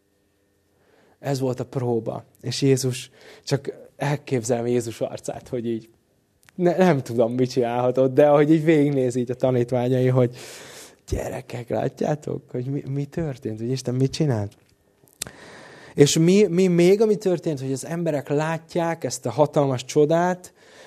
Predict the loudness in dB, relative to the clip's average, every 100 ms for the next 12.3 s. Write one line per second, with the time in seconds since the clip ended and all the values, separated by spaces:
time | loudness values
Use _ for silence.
0 | -2 4 6 8 6 6 6 6 4 4
1 | 2 0 2 2 2 4 2 2 0 2
2 | 0 -2 -2 -2 -6 _ _ _ _ _
3 | _ -6 -6 -4 -6 -6 -6 -4 -4 -4
4 | -10 _ _ _ _ _ _ _ -14 -14
5 | -14 -20 _ -12 -10 -6 -6 -2 -2 -4
6 | -8 _ _ -18 -14 -12 -12 -12 -14 -14
7 | -12 -12 -16 -18 -18 -18 -20 -20 -20 -20
8 | -20 _ _ _ _ _ _ _ _ _
9 | _ _ _ -4 2 4 4 4 2 2
10 | 0 -6 -10 2 4 6 4 4 0 -2
11 | -4 -6 -8 -6 -4 -4 -4 -6 -4 -4
12 | -4 -8 -10